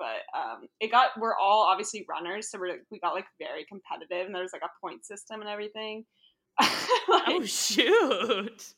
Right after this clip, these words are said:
Speaker 2: Who won?
Speaker 1: It was, I don't even remember. I think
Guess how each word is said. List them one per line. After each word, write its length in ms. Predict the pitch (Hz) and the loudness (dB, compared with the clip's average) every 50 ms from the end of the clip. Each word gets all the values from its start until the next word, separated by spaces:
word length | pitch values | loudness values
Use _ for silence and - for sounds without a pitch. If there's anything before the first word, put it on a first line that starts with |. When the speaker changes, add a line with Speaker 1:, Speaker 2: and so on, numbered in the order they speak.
| _ - | _ 0
Speaker 2:
Who 180 | 320 294 254 | 0 2 2
won? 360 | 233 262 285 240 185 170 185 - _ _ - | 2 0 0 -2 -4 -6 -12 -18 _ _ -8
Speaker 1:
It 280 | 392 392 403 415 403 403 | -6 -6 -4 -4 -4 -6
was, 80 | - - - _ _ - | -6 -8 -12 _ _ 6
I 300 | 233 262 349 349 349 - - | 8 8 8 8 4 4 6
don't 180 | 440 427 370 | 6 8 10
even 260 | 370 311 349 311 269 240 | 10 8 8 4 0 -2
remember. 540 | 214 196 190 190 185 185 175 175 185 190 208 - - - - 392 - - | -4 -4 -4 -6 -6 -6 -6 -6 -4 -4 -4 -6 -10 -12 -12 -10 4 6
I 100 | 269 349 | 6 6
think 240 | - 339 370 403 | 6 4 2 2